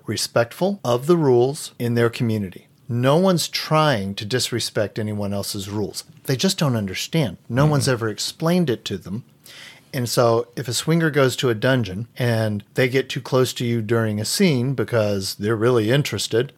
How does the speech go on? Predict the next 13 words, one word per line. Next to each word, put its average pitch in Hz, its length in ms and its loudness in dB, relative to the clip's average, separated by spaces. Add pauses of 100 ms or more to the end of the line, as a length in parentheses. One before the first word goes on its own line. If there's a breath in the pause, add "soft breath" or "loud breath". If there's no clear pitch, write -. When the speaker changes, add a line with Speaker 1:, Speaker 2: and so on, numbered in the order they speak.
Speaker 1:
that's 143 540 -2
what 190 180 2
they've 165 200 4
been 139 180 0
taught - 520 -4 (140)
in 120 160 0
their 123 160 4
social 117 420 -2
group. 160 400 0 (680 loud breath)
If 127 200 -2
you 202 200 0 (120)
turn 196 200 2
around 117 580 2